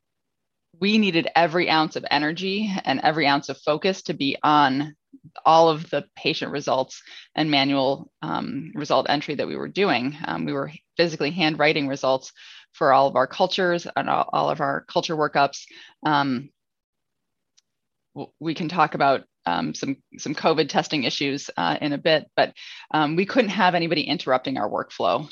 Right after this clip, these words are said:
And so having that bouncer there was, we were able to redirect, um, those, uh, caregivers to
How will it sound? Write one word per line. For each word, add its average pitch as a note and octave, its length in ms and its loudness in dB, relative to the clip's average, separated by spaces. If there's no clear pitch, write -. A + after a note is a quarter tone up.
And C#3+ 180 0
so C#3+ 140 0
having D3+ 300 2
that C3 180 -2
bouncer C#3+ 340 0
there C#3 280 0
was, D3+ 200 -10
we E3 120 -2
were D3+ 100 0
able C#3 180 2
to E3 120 -4
redirect, D3 640 0
um, C#3+ 420 -4
those, C#3+ 380 -4
uh, - 260 -4
caregivers C#3+ 640 0
to D#3+ 540 2